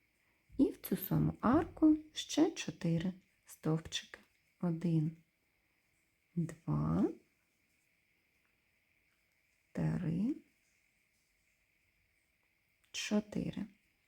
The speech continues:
Стовпчик без накиду у наступну арочку. Одна, дві, три петлі, стовпчик,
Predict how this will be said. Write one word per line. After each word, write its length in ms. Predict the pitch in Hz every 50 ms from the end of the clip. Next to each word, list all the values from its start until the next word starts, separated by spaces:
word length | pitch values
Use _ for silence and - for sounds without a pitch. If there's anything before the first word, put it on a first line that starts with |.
| _ _ _ _ _ _ _ _ _ _ _ _ _ _ _ _ _ _ _ _ _ _ _
Стовпчик 640 | - - - - 214 208 202 - - - - 156 156
без 300 | 156 170 170 165 165 165
накиду 580 | 160 156 147 143 - - 147 151 160 139 - -
у 80 | - 247
наступну 600 | 226 175 151 - - - - 139 - - 175 170 - -
арочку. 680 | 220 226 233 247 247 240 - - - - 254 247 262 - - _ _ _ _
Одна, 680 | - 185 185 180 185 185 180 180 170 160 156 151 151 - - _
дві, 540 | - 156 151 160 160 160 160 156 151 160 - - _ _
три 260 | - 190 185 185 170
петлі, 760 | 160 170 180 165 165 - - 160 156 151 151 170 214 311 - - - _ _ _ _ _ _ _ _ _ _ _ _ _ _ _
стовпчик, 1040 | - - - - - 165 151 143 143 - - - - - - - 214 - - -